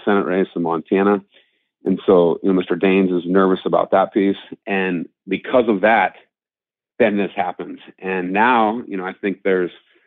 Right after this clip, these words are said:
I just talked to Julia Peoples, our, uh, uh, uh, government affairs, um,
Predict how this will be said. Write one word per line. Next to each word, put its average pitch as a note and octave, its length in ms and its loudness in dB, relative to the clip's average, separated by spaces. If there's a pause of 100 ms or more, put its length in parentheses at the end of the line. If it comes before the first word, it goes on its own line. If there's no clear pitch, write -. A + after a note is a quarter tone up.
(640)
I G#2+ 80 2
just - 100 -4
talked G#2 200 0
to G2 80 -2
Julia G2 400 2
Peoples, F#2 460 -2
our, F2+ 280 2
uh, E2+ 140 0 (460)
uh, D#2+ 300 -8 (760)
uh, E2+ 200 -6 (180)
government A2+ 380 4
affairs, G2 420 2 (360)
um, F#2+ 220 -4